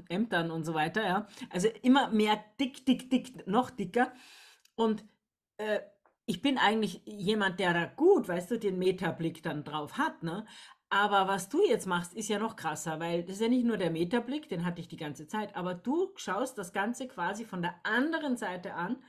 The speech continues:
wenn es schon vorbei ist und man blickt zurück und merkt, wow, war das wichtig.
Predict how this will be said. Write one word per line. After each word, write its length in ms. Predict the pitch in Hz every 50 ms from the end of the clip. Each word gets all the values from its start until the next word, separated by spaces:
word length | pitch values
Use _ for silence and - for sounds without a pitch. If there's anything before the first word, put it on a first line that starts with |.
| - - - - - - _ -
wenn 200 | 170 170 214 226
es 140 | 240 233 -
schon 160 | - 220 196
vorbei 500 | 175 - 185 170 - 180 202 277 320 269 180
ist 180 | 208 247 247 -
und 140 | 220 214 202
man 140 | 208 190 185
blickt 260 | 226 262 254 - -
zurück 380 | - 208 196 214 330 403 403 -
und 140 | 214 208 196
merkt, 340 | 202 196 190 196 196 - - -
wow, 480 | 180 170 170 180 185 196 196 196 185
war 200 | 170 156 156 165
das 300 | 170 175 160 170 - 156 160
wichtig. 500 | 233 - - - - 165 165 - -